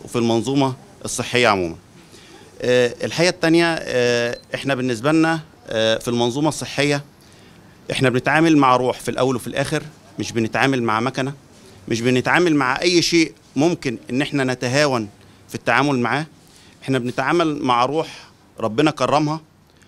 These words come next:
وربنا أمرنا بإن إحنا كل واحد فينا يأدي قدر استطاعته اتجاه الشيء ده اللي هو ربنا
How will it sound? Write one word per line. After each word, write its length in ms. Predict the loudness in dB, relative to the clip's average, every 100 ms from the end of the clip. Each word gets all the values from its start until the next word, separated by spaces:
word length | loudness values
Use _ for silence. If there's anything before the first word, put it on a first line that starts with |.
| _ -6
وربنا 500 | -4 0 2 2 2
أمرنا 400 | 2 2 -2 -6 -14 _ _ _
بإن 280 | -10 -4 -2
إحنا 240 | -2 -4
كل 280 | -4 -4 -2
واحد 300 | -2 -2 -6
فينا 300 | -4 -2 -2 -8 -20 -20 -20 -8
يأدي 400 | -2 0 0 0
قدر 280 | -2 0 -4
استطاعته 560 | -6 -6 0 0 0 -8 -18 _ _ -20 -20 -20 -16 -14
اتجاه 440 | -6 0 2 2 -2 -10
الشيء 300 | -6 -4 0
ده 220 | 0 0 -8 -20 -20 -20 -20 -4
اللي 180 | 0 2
هو 360 | 4 4 4 0 -8 -20 _ -2
ربنا 500 | 0 0 0 0 -2